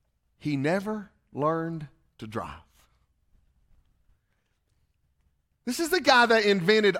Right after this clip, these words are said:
all of our traffic laws that we still use today. But he was never involved in the very plan he put together. Never, ever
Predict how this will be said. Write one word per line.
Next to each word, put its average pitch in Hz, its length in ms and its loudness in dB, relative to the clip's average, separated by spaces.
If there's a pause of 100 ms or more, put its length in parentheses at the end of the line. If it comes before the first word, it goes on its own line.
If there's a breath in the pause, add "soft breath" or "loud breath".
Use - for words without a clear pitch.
(120)
all 311 580 6
of 262 160 2
our 247 160 6
traffic 233 760 2
laws 160 760 2
that 165 160 4
we 196 160 2
still 208 260 -2
use 190 300 -6
today. 202 420 -4 (2750)
But 165 140 2
he 175 80 0
was 143 180 -2
never 160 380 -2
involved 151 720 -4 (880)
in 123 140 -4
the 117 80 -2
very 135 300 -2
plan 110 560 -8 (1400)
he 113 60 -12
put 107 220 -14
together. 85 380 -16 (1500)
Never, 190 640 -6 (420)
ever 170 460 -6